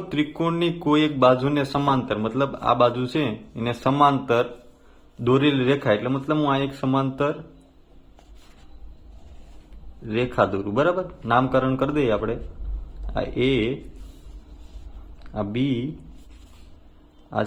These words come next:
સી, બરાબર? અને જે સમાંતર દોરી એનું નામ આપી દો ડી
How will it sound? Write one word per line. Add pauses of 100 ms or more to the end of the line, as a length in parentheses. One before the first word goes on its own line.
સી, (920)
બરાબર? (2000)
અને
જે
સમાંતર
દોરી
એનું
નામ
આપી
દો
ડી